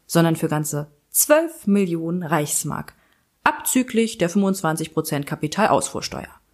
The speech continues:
Die Änderung der Eigentümer wurde nicht öffentlich kommuniziert. Der Ullstein Verlag erschien für die Öffentlichkeit also weiterhin unabhängig, bis er schließlich neunzehnhundertsiebenunddreißig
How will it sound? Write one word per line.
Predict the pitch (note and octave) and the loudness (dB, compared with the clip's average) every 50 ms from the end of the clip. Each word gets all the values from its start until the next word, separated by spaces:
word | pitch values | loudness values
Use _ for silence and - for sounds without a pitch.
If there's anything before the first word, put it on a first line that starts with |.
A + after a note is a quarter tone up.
| _ _ _ _ _ _ _ _ _ _ _ _ _ _ _ - E3+ | _ _ _ _ _ _ _ _ _ _ _ _ _ _ _ 2 4
Die | D#3+ | 4
Änderung | D3+ F3 E3+ E3+ D#3+ D#3+ | 6 4 4 2 2 0
der | D3+ C#3+ - | 2 2 2
Eigentümer | D3 D3 F3+ A3+ A3+ - C#4+ C#4 C#4 B3+ A#3 | 2 4 2 2 0 0 0 0 0 0 -2
wurde | G#3+ G#3 G3 G3 F#3+ | -2 0 0 0 0
nicht | F#3 E3+ F3 F3 - - - | 0 0 0 -2 -4 -6 -4
öffentlich | - D#3+ - D#3+ D#3+ - D#3+ D#3 - | -4 -2 -2 -4 -6 -6 -8 -8 -4
kommuniziert. | - F3+ E3+ E3+ E3+ E3+ F3 - - C#4 A3 F#3+ A#3+ - - - - - - - - | -2 -2 0 0 -2 -2 -2 -2 0 2 2 2 2 0 -2 -12 -18 -20 -12 -2 2
Der | F3 F3 D#3 | 4 6 6
Ullstein | G#3 A3 G#3+ A3 G#3 G#3 | 6 4 4 4 2 2
Verlag | G#3 G#3+ G#3 F#3+ F#3+ G3 G3+ G3 | 2 2 4 4 4 4 4 2
erschien | G3 F#3+ - - F#3+ F#3 G3+ A#3 | 0 0 2 2 2 4 2 2
für | A#3 - A3 | 2 2 2
die | G3+ F#3+ - | 4 4 4
Öffentlichkeit | E3+ F3 - F#3+ - F#3+ F#3+ - - F#3+ F#3 F#3+ F#3+ - | 2 2 2 0 0 0 -2 -2 -2 -2 -2 0 0 0
also | E3+ F3+ F3+ F#3 E3+ | 0 2 2 2 4
weiterhin | D#3+ D#3 D3+ D#3 E3 E3+ F3 F3 | 4 4 4 4 4 2 2 4
unabhängig, | E3+ A#3+ C4 F#3+ - - - D#3 - - - F3 - - _ _ _ _ _ _ _ _ _ _ | 4 6 4 4 4 0 -2 -4 -4 -4 -4 -6 -8 -12 _ _ _ _ _ _ _ _ _ _
bis | - G3+ G3 - | 0 0 2 2
er | A3+ | 2
schließlich | A3+ - - A3 A#3 A#3 - - - G#3+ A3 - - - | 2 2 2 0 0 0 0 0 -2 -2 -4 -4 -6 -2
neunzehnhundertsiebenunddreißig | E3+ D#3+ E3 E3+ - E3 D3+ D3+ - D#3+ D#3 D3+ D3+ D3+ C#3+ C#3 C#3 C#3+ - - - G3+ - - - | 0 0 0 2 0 -2 0 0 0 0 0 0 0 0 0 0 0 0 0 0 -2 -4 -4 -8 -16